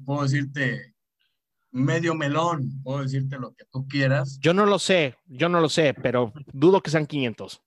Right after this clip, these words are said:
Speaker 2: <laughs> Son
Speaker 1: Claro,
Speaker 2: muchos más,
Speaker 1: claro,
Speaker 2: ¿no?
Speaker 1: claro.
Speaker 2: Digo,
Speaker 1: Sí,
Speaker 2: es un
Speaker 1: sí.
Speaker 2: deporte extremadamente popular, que lleva setenta años en el negocio, que es mundial, es global, porque va literal por todo el mundo.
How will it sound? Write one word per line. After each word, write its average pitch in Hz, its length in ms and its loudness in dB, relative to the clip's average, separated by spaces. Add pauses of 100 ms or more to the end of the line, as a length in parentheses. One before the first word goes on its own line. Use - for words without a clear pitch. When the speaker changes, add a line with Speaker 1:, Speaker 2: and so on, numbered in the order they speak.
Speaker 2:
<laughs> 151 600 0
Son 185 100 2
Speaker 1:
Claro, - 20 0
Speaker 2:
muchos 147 300 0
más, 110 240 -2
Speaker 1:
claro, - 20 -6
Speaker 2:
¿no? 143 180 0
Speaker 1:
claro. - 180 -20 (160)
Speaker 2:
Digo, 143 160 4
Speaker 1:
Sí, - 20 4
Speaker 2:
es 139 100 -4
un 196 100 4
Speaker 1:
sí. - 0 -
Speaker 2:
deporte 185 400 2
extremadamente 160 680 0
popular, 147 680 0 (260)
que 123 120 -8
lleva 151 220 2
setenta 143 480 -2
años 131 240 -2
en 117 80 -4
el 113 80 -4
negocio, 151 480 -2
que - 100 -10
es 131 100 -6
mundial, 127 460 -4
es 123 120 -4
global, 120 540 -2
porque - 200 -12
va 120 200 -6 (120)
literal 117 420 -14
por 113 160 -10
todo 123 160 -6
el 117 80 -8
mundo. 117 380 -12